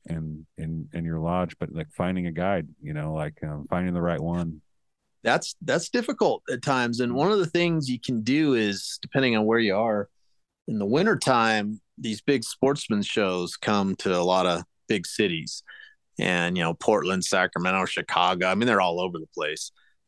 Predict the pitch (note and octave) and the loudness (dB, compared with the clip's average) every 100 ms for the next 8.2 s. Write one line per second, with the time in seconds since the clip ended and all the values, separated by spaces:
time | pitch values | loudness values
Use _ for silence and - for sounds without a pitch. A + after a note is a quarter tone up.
0 | _ _ - A2 G2+ F#2+ G2 - B2+ F#3 | _ _ 0 2 2 0 -2 2 4 4
1 | C3+ B2+ F#3 F3+ A2+ C3+ A#2+ A2 - A2 | 4 2 2 0 2 0 0 -4 -2 -2
2 | F#2+ - G2+ - D#3 D#3+ B2+ A2+ F2+ F2+ | -2 -4 -4 0 0 2 2 2 2 2
3 | F#2 F#2+ F2+ E2+ D#2+ F2 G2 G2+ - - | 0 -2 -6 -4 -2 -2 -4 -6 -10 -12
4 | - F#2 G#2+ A2+ C3 - - _ _ E2 | -4 0 0 0 -4 -12 -20 _ _ -14
5 | E2+ E2 A#2 A#2 A2 G#2+ G#2+ - _ _ | -10 -2 2 4 4 4 0 -6 _ _
6 | - B2 D3+ F3+ - A#2 G2+ B2 A#2 A2 | -4 -2 2 0 2 2 2 2 2 -2
7 | G#2 B2+ C3+ - - C3 C3 - A2 G2 | -2 0 -2 -4 -4 -4 -4 0 2 2
8 | G2 - | -2 -6